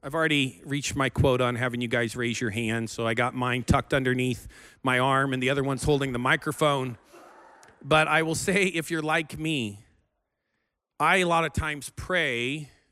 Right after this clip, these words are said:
for God to remain in me. I forget that he's always ready to remain in me.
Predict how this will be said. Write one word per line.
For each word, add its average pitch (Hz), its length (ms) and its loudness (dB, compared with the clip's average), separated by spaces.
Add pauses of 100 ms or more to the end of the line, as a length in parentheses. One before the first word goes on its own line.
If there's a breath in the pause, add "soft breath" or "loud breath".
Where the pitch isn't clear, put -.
for 147 180 -8
God 147 460 0
to - 120 -10
remain 131 680 -4
in 110 280 -4
me. 95 400 -4 (1120)
I - 60 -8
forget 139 920 0 (840)
that 123 120 -2
he's 170 320 -2
always 160 560 2
ready 127 340 0
to 113 80 -2
remain 117 480 -2
in 104 160 -2
me. 95 380 -4